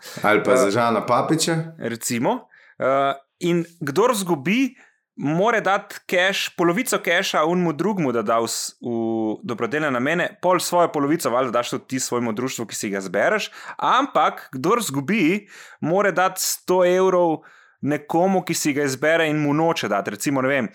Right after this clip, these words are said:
Speaker 2: jaz ne bi rad dal keša Toninu ali pa Počivalšku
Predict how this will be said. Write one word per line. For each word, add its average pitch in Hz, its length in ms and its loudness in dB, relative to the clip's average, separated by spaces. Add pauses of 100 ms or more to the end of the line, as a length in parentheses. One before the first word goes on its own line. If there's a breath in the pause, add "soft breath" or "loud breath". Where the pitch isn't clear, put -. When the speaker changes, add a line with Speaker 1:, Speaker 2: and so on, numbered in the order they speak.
(260 loud breath)
Speaker 2:
jaz 147 280 -2
ne 156 160 0
bi 151 140 0
rad 147 180 0
dal 139 360 2
keša 143 420 0
Toninu 196 600 0
ali 127 180 -2
pa 123 100 -2
Počivalšku 123 800 -2